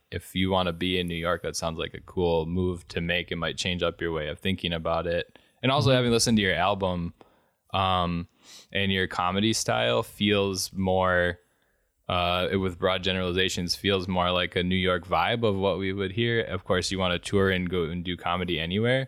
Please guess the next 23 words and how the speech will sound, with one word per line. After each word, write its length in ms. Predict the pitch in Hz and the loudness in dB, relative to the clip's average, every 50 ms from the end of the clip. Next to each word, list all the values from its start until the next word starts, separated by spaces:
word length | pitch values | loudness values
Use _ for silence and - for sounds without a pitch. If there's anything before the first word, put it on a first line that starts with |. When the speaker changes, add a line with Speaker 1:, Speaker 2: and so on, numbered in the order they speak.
| - _ _ _ - - | -8 _ _ _ -6 0
Speaker 2:
Mm-hmm. 240 | - 131 131 135 131 | 2 4 6 6 6
Speaker 1:
but, 240 | 127 95 95 92 - | 4 2 2 0 0
um, 560 | - 95 95 92 90 90 85 85 85 90 104 - _ _ _ _ _ _ _ _ _ - - - - - _ _ _ _ _ _ | 0 0 0 2 0 0 -2 -4 -4 -8 -10 -14 _ _ _ _ _ _ _ _ _ -20 -20 -20 -20 -20 _ _ _ _ _ _
I 100 | - 92 | -6 -6
feel 220 | 95 - - 104 101 | -4 0 2 2 4
like 220 | 98 98 92 - | 4 2 0 0
it 220 | 101 92 90 85 - _ _ _ _ _ - | 0 0 0 -2 -4 _ _ _ _ _ -2
will, 340 | 101 95 92 90 85 - - _ - - _ _ _ _ _ - - - _ - | 0 2 2 2 0 -4 -12 _ -20 -20 _ _ _ _ _ -20 -20 -14 _ -4
it 180 | 104 92 - | -4 -4 -4
fits 380 | - - - 107 - - - - | -4 -2 -2 -2 -2 -2 -4 -6
better. 460 | - - 78 78 80 78 80 82 85 | -4 -4 -4 -2 -2 -4 -4 -6 -6
So 460 | - - - 95 87 82 85 87 90 - _ _ _ - | -8 -4 0 0 2 2 2 0 -2 -6 _ _ _ -4
that's 200 | 117 113 - - | -4 -2 0 -2
just 140 | 110 98 - | -2 0 0
my, 340 | 104 101 95 92 92 92 - - | 0 2 2 2 0 -2 -2 -4
my 540 | 107 98 101 104 107 107 107 107 107 101 - - - - - - - - - - - - - - _ _ - | -2 -2 0 0 0 0 0 0 0 0 -2 -4 -10 -20 -20 -20 -20 -20 -20 -20 -20 -20 -20 -20 _ _ -12
two 160 | - - 127 117 | -4 -2 0 0
cents 300 | - 120 107 104 - 107 | 2 2 0 0 0 -2
you 60 | 98 | -2
didn't 200 | 95 95 90 87 | -2 -2 -2 -2
ask 240 | 80 76 - - - | -4 -6 -6 -6 -6
for, 220 | 80 78 76 71 | -6 -4 -4 -4
but 300 | 87 92 90 85 - - | -2 -2 0 0 -2 -4